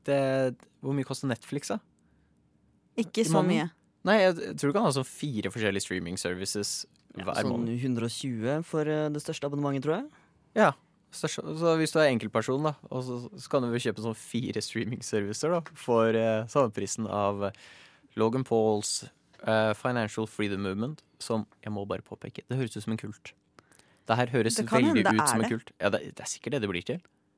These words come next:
Speaker 1: Det, det høres sånn ut. Ja, "Velkommen til Financial Freedom Movement. Eh,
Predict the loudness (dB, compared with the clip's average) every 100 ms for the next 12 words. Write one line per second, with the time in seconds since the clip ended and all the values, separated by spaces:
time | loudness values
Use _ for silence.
0 | _ _ _ _ _ 6 6 8 6 6
1 | 4 2 4 6 6 6 0 _ _ -20
2 | _ -4 -4 2 2 2 -2 -2 -4 -2
3 | -2 -2 -6 -6 -4 -2 0 0 0 -2
4 | -6 -10 -2 0 0 0 -4